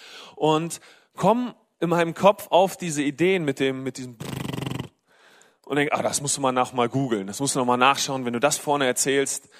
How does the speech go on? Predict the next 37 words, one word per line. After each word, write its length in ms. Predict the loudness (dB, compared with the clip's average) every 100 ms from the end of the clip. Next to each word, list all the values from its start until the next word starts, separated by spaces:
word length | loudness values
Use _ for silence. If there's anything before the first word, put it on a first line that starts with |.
| -6
So, 60 |
ich 80 | -2
hatte 160 | 0 2
überlegt, 340 | 2 2 2
das 160 | 0 -2
als 160 | -4
Tipp 180 | -4 0
weiterzugeben. 720 | 2 4 2 0 -2 -2 -4 _ -20 -20 -20 -6
Ähm, 600 | 2 6 6 4 0 -6
das 160 | -6 -4
muss, 200 | -4 0
muss 340 | 0 0 -2
das 160 | -4 -4 -8 -20 -12
Hand 140 | -10
und 100 | -10
Fuß 260 | -12 -10 -6
haben. 260 | -6 -8 -18 _ _ _ _ _ _ _ _ _ _
Ja, 100 | -12
was 100 | -8
soll 140 | -4 -4
ich 60 |
sagen? 280 | 0 0 -2
Ich 100 | -4
hab 80 | -10
nix 240 | -10 -10
gefunden. 480 | -12 -10 -10 -10 -14 -16 -18 -20 -20 _ _ _
<laughs> 80 | -8 -6 -8 -8 -10 -12 -12 -14 -12 -16 -14 -16 -8
Ich 160 | 0 4
weiß 180 | 4 4
nicht, 100 | 4
was 140 | 2
mein 180 | 2 2
Dozent 440 | 2 2 2 2
mir 100 | 2
damals 320 | 4 4 2 2
erzählt 360 | 0 0 2
hat. 200 | 2 0